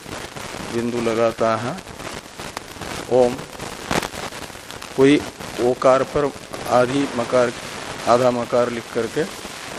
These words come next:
ओम, तो उसका वो जो वर्ण का आकार है, प्रतीक,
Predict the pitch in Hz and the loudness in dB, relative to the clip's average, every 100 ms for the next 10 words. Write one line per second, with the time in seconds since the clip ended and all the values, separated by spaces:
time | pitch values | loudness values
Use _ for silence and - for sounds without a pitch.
0 | - - - - - - - - - - | -10 -12 -12 -12 -12 -12 -12 -12 -8 2
1 | 123 123 131 156 - - - - - - | 4 4 2 -8 -10 -10 -10 -8 -8 -8
2 | - - - - - - - - - - | -8 -8 -8 -8 -8 -10 -10 -8 -8 -8
3 | - - - - - - - - - - | -10 -10 -10 -10 -8 -8 -8 -8 -10 -10
4 | - - 127 120 123 131 - 147 151 151 | -8 0 2 2 0 -2 4 6 6 4
5 | 151 - - - - - - - - - | 2 0 -6 -12 -12 -12 -12 -12 -12 -4
6 | 113 123 131 139 139 123 101 107 139 202 | 4 6 6 6 4 4 4 6 4 0
7 | - - - - - 107 113 123 113 110 | -8 -10 -10 -8 -2 0 4 6 6 4
8 | 98 95 - 113 104 87 | 0 -4 0 0 2 -2